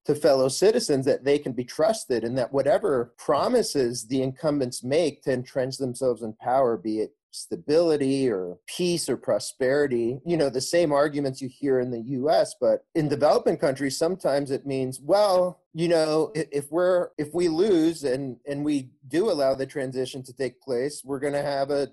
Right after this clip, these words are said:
civil war where you're killing each other i-, in the streets, or we're gonna return to mass starvation, or, you know, the class warfare that you feared is going to happen where landlords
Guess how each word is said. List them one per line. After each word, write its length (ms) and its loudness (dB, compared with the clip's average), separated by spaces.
civil 420 -2
war 560 0
where 180 -4
you're 160 -2
killing 380 -2
each 180 -10
other 760 -2
i-, 200 -16
in 80 -6
the 40 -6
streets, 640 -6
or 320 -8
we're 140 -6
gonna 180 -2
return 580 -6
to 340 -4
mass 260 -2
starvation, 760 -4
or, 560 0
you 120 -2
know, 200 0
the 100 -4
class 420 -2
warfare 600 -2
that 180 -4
you 100 -10
feared 440 -4
is 160 -8
going 180 -4
to 140 -6
happen 420 -4
where 360 -4
landlords 920 -4